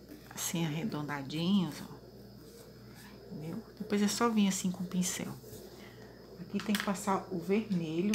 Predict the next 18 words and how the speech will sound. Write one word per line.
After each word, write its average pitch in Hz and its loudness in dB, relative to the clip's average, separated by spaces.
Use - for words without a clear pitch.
tá? 165 0
Porque - -2
eu 156 2
esqueci, - 0
mas 180 2
não 185 4
tem 185 2
problema, 160 2
pode - -8
passar - -6
agora. 165 -4
Eu 180 -10
ainda 175 -8
não 180 -4
preenchi 196 0
tudo. - -8
Aqui, - -8
ó. - -4